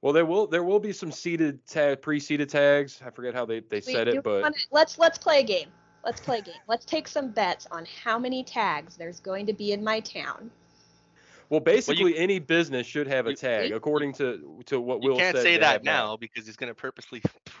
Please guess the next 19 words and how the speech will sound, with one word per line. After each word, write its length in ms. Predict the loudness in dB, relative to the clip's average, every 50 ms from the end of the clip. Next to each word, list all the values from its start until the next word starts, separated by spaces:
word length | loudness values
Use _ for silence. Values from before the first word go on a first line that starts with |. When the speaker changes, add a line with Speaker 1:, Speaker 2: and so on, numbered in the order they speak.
| _ _
Speaker 3:
put 180 | -12 -4 2 4
a 40 | 6
Speaker 1:
Yeah, 120 | 6 6 6
Speaker 3:
thousand 160 | 4 2 2
Speaker 1:
right. 240 | 2 2 2 4 4
Speaker 3:
tags 280 | 4 2 2 2 -2 -8 -16
there. 140 | -16 -16 -16 _ -20 -20 -20 -16 -6
Now 180 | 0 0 2 2
Speaker 1:
Right. 80 | 2 0
Speaker 3:
it's 80 | -4
too 200 | -6 -14 -14 -10
late. 140 | -8 -4 -4 -4 -4
Speaker 2:
Okay, 260 | -4 0 2 2 4
well, 320 | 4 6 4 4 4 4 4 6 6
okay, 200 | 6 6 4 4
let's 220 | 4 4 2 0 -2
do 140 | 0 0
a 60 | 2 2
control. 520 | 2 -2 -6 -4 -4 -4 -4 -4 -4 -8